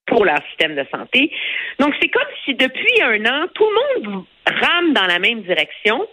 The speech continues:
mais il y a un dialogue de sourds qui s'est installé. Je pense que on est en train de, de retomber sur terre, tout le monde. Le fédéral de mettre un peu d'eau dans son vin, parce que là, c'est le temps de négocier. Puis, les provinces,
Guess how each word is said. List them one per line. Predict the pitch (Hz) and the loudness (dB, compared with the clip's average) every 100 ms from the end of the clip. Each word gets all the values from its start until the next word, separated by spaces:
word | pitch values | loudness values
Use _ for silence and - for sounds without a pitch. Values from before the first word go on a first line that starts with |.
| - - _ _ - | -14 -20 _ _ 2
mais | 349 | 4
il | 381 | 4
y | |
a | 269 | 2
un | |
dialogue | 220 208 226 247 233 | 0 0 0 0 0
de | 202 165 | -2 0
sourds | - 175 160 - - | 0 2 0 -8 -8
qui | - 160 | 0 2
s'est | 156 143 | 2 -2
installé. | - 143 139 240 392 - - - - | -2 -2 2 2 0 -6 -16 -18 -8
Je | - | -2
pense | 277 330 415 - | 0 2 0 0
que | 262 269 285 285 _ _ _ _ _ _ _ - | 0 2 0 -2 _ _ _ _ _ _ _ -10
on | 214 220 | -4 2
est | 214 240 | 2 2
en | 214 196 | 0 0
train | - 233 262 269 | 2 2 2 0
de, | 220 175 - | 2 2 2
de | 180 | -2
retomber | - 247 226 202 269 | 0 0 2 2 0
sur | - - | -2 -6
terre, | - 170 175 170 | -4 0 0 -2
tout | - | -6
le | 151 | -4
monde. | 147 147 339 - - - _ - | -2 0 -2 -4 -10 -14 _ -2
Le | 202 247 | 0 2
fédéral | 302 269 247 247 262 254 | 2 2 2 2 0 0
de | |
mettre | 208 196 190 | 0 0 0
un | 175 | -2
peu | - 208 | 0 -2
d'eau | 185 208 | 2 2
dans | 190 156 | 2 2
son | 180 147 | 0 2
vin, | 151 147 226 - | 2 0 0 0
parce | 165 | 0
que | - | 0
là, | 202 208 - | 0 0 0
c'est | 175 | -2
le | - | -2
temps | 170 | -2
de | 160 | 0
négocier. | 156 131 - - 151 208 - - - - - | 2 0 -2 0 2 2 -2 -10 -20 -14 -2
Puis, | - 285 302 311 294 - | 4 6 6 4 2 -4
les | 247 247 | 0 0
provinces, | 240 233 208 226 247 277 285 | 0 0 2 2 2 2 0